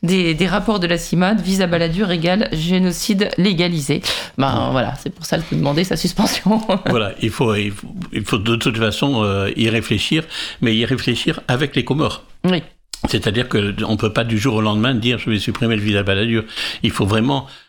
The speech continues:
Speaker 2: Euh, en concertation avec les trois autres îles, avec l'Union des Comores, voir comment on peut faire pour rétablir une circulation qui soit à peu près normale et aider à, au développement des autres îles.
Speaker 1: Mhm.
Speaker 2: Euh, tant qu'il y a un P I B par habitant huit virgule cinq fois supérieur à Mayotte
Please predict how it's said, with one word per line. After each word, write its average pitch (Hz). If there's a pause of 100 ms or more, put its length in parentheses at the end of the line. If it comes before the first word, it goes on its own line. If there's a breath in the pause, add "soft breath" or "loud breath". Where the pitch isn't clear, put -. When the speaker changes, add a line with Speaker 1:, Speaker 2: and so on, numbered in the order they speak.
(140 loud breath)
Speaker 2:
Euh, 95 (280)
en 131
concertation 113
avec 117
les 107
trois 101
autres 101
îles, 185
avec 95
l'Union 110
des 98
Comores, 117 (260 loud breath)
voir 123
comment 120
on 101
peut 101
faire -
pour 104
rétablir 113
une 104
circulation 101
qui 120
soit 120
à 107
peu 110
près 113
normale 107 (380 loud breath)
et 127
aider 139
à, 123
au 113
développement 104
des 107
autres 135
îles. 131 (140 loud breath)
Speaker 1:
Mhm. 185
Speaker 2:
Euh, 104
tant 143
qu'il 110
y 101
a 95
un 104
P -
I 107
B 117
par 107
habitant 104
huit 117
virgule 110
cinq 113
fois 110
supérieur 107
à -
Mayotte 101